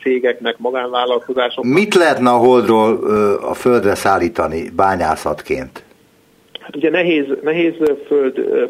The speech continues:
Speaker 1: fémek, ö, ritka földfémek, ami például számítógépek alkatrészeihez kellenek, ez az egyik lehetőség, vagy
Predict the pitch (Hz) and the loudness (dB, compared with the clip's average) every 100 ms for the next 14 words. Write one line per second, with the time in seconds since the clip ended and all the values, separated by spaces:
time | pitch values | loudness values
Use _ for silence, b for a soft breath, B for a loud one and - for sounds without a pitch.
0 | - - 143 143 143 135 131 - - 131 | -6 -6 -2 0 0 -2 -4 -10 -4 -2
1 | 127 165 - 143 143 123 123 113 110 113 | 0 0 -2 0 0 0 0 0 0 -2
2 | 113 117 123 117 107 - 123 113 - 113 | -4 0 0 2 0 -2 -4 -4 -4 -4
3 | 107 107 101 - 113 113 110 - 110 107 | -2 -4 -6 -8 -6 -6 -6 -2 -2 -2
4 | 104 110 110 110 - 110 110 117 107 113 | -6 -2 -4 -4 -8 -10 -8 -8 -4 -4
5 | - 123 117 113 107 - B B B - | -4 -6 -4 -6 -8 -10 B B B -6
6 | 120 120 123 123 117 113 117 117 113 - | -4 -2 -2 -4 -4 0 0 -2 -4 -2
7 | 110 113 - 113 120 117 117 | -4 -4 -10 -4 0 0 -2